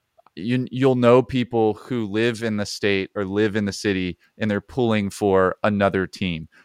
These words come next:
I think, like, the city of Los Angeles, for example, 'cause we've talked about the Rams, we've talked about the Chargers.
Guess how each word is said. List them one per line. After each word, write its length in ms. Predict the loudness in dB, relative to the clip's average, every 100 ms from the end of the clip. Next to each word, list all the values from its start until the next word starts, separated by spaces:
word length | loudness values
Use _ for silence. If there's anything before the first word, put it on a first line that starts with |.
| -2
I 100 | -2
think, 300 | 2 0 -2 _ 0
like, 180 | 0 0
the 100 | -6
city 460 | -2 0 0 0 0
of 280 | 2 0 2
Los 260 | 0 0
Angeles, 420 | -6 -6 -4 -4
for 160 | -4 -10
example, 480 | -6 -6 -6 -6 -8
'cause 200 | -8 -10
we've 120 | -8
talked 300 | 2 2 2
about 200 | 0 0
the 100 | -2
Rams, 380 | -2 -2 -4 -6
we've 200 | -8 -8
talked 400 | -2 0 0 -2
about 240 | -2 -2
the 80 | -2
Chargers. 760 | -4 0 2 0 -4 -6 -8